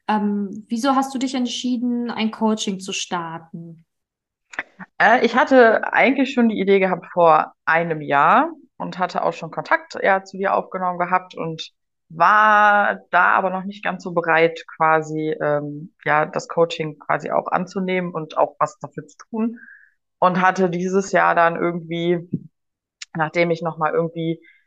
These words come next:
Speaker 2: noch mal eine Weiterbildung gemacht hab, äh, irgendwie dann gemerkt, so irgendwie, irgendwas, nee, irgendwie möchte ich jetzt gerne, ähm, was ändern und es muss auch was ändern, weil ich schon ziemlich lange Single bin,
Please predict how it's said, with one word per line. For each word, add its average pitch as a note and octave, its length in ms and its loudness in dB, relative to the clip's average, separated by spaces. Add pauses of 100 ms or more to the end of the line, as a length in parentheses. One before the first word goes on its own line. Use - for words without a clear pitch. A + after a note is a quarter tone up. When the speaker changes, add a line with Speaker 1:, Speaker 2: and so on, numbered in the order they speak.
(120)
Speaker 2:
noch E3+ 160 -2
mal E3 120 2
eine D#3 80 4
Weiterbildung G3 500 2
gemacht F3 320 0
hab, E3 200 0 (140)
äh, D#3 60 2
irgendwie D#3+ 320 -2
dann D#3 140 2
gemerkt, D#3 340 -6
so - 80 -8
irgendwie, D#3 420 -8 (240)
irgendwas, - 440 -8 (320)
nee, A3 240 4
irgendwie G3 400 -2
möchte E3+ 320 -6
ich D#3+ 120 -12
jetzt D#3 220 0
gerne, D3+ 560 2
ähm, D3 420 0
was D#3 160 0
ändern G#3 500 2
und D3+ 140 -8
es D3+ 120 -16
muss B3+ 160 4
auch G3+ 140 2
was F#3 120 2
ändern, F3 300 0
weil D#3 100 -4
ich - 60 -14
schon D#3+ 140 -20
ziemlich E3 260 -12
lange - 260 -2
Single A#3 300 4
bin, G#3 320 2